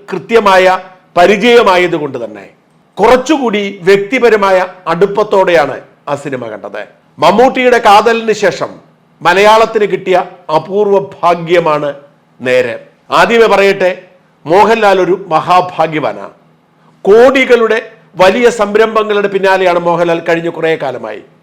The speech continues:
സ്വന്തമായി സംവിധാനം ചെയ്യുന്ന ബെറോസും പൃഥ്വിയുടെ എമ്പുരാനുമൊക്കെ മോഹൻലാലിന്റെ സ്വപ്ന പദ്ധതികളാണ്. ഈ വലിയ പ്രോജക്റ്റുകൾക്കിടയിൽ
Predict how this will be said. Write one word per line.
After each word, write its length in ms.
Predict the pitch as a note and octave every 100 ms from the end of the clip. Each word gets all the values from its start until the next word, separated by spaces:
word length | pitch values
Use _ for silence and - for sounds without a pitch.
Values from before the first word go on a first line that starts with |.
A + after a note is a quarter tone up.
| -
സ്വന്തമായി 460 | - G3 G3+ A#3 A#3+
സംവിധാനം 600 | A#3+ A3 A3 G#3+ G#3+ G3+
ചെയ്യുന്ന 280 | G3+ G3+ F#3+
ബെറോസും 760 | D#3+ F3+ F#3+ A3 G3 B2 - _ _ _ _ _ -
പൃഥ്വിയുടെ 640 | F3+ F#3+ A#3+ A3+ G3 F#3+ - E3+
എമ്പുരാനുമൊക്കെ 880 | F#3 G3 G#3+ G3+ G3+ F#3+ F3+ A#2 - _ _ _ _ D3
മോഹൻലാലിന്റെ 720 | F3 G#3 G#3+ G3+ G3 F#3 F#3+ -
സ്വപ്ന 320 | E3+ E3+ F3+
പദ്ധതികളാണ്. 760 | F3+ D#3+ D#3 D#3 B2+ F#2+ G2 F#2 _ _ -
ഈ 80 | B3
വലിയ 300 | C4 B3+ C#4+
പ്രോജക്റ്റുകൾക്കിടയിൽ 1000 | C#4 B3 B3 B3 A#3+ G#3+ G#3+ G3 G#3